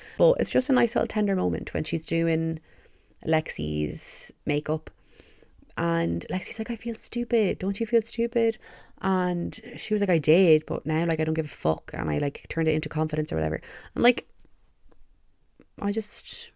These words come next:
I love it. And I did actually love that moment between Maddie and Lexi. I thought that was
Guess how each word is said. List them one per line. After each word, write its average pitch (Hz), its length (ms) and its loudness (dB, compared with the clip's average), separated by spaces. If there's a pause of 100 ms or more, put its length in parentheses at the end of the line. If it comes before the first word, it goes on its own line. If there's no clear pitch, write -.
(320)
I 196 100 -2
love 196 160 0
it. 165 200 -4
And 202 100 8
I 202 80 10
did 202 220 8
actually 190 240 0
love 170 320 0
that 156 120 2
moment 156 200 0
between 156 260 -2
Maddie 151 340 -2
and 156 140 -2
Lexi. 151 300 -2
I 160 80 -2
thought 165 160 -4
that - 80 -2
was 165 120 -6